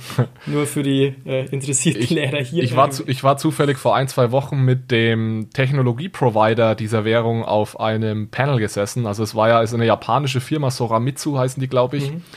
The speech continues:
Speaker 1: Und der C E O war da mit mir auf einem Panel gesessen. Um, ja, und das war tatsächlich ein paar Tage, nachdem die da live gegangen sind.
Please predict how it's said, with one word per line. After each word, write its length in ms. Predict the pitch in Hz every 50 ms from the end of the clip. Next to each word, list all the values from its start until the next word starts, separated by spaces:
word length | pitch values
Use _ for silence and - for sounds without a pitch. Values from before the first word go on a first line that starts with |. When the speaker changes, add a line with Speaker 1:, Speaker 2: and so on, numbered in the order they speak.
| - - - - -
Speaker 1:
Und 200 | - 117 113 113
der 80 | 120 113
C 200 | - 131 123 117
E 60 | 107
O 200 | 110 127 131 120
war 120 | 120 117
da 320 | 110 117 113 113 113 113 117
mit 180 | 117 117 113
mir 120 | 120 120 117
auf 60 | 117
einem 120 | 117 104
Panel 220 | - 120 123 135 135
gesessen. 560 | 127 123 - 131 123 127 - 143 135 135 131
Um, 500 | 127 - - - - 87 90 - - 92 -
ja, 140 | 120 131
und 140 | 135 127 107
das 140 | 107 - -
war 120 | 110 110
tatsächlich 320 | - 117 117 - 127 117 113
ein 80 | 110
paar 160 | - 120 120 117
Tage, 240 | - 120 120 120
nachdem 300 | 120 117 110 - 120 117
die 60 | 117 113
da 80 | 117
live 240 | 107 98 104 123 -
gegangen 320 | - 131 127 120 120 120
sind. 280 | 117 - 127 123 127 -